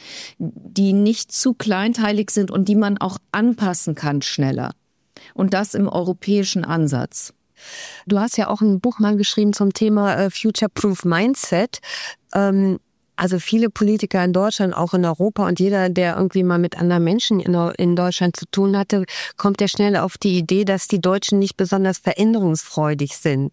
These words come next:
Speaker 2: ne? Aber in der Politik kann natürlich nichts anders werden, wenn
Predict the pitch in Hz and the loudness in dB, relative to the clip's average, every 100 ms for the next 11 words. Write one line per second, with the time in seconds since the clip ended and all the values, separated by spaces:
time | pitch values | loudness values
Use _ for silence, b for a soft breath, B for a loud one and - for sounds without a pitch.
0 | - 185 262 B B B - 180 185 196 | -2 -2 -2 B B B -4 0 0 0
1 | 196 - 202 196 - 254 - 214 208 - | 0 0 0 0 0 -2 0 2 2 0
2 | 220 202 185 208 214 - - - 220 220 | 0 2 2 0 0 -2 -4 0 2 2
3 | 185 - 170 180 202 262 240 220 214 214 | -2 -2 0 0 2 0 2 2 2 2
4 | 220 | 0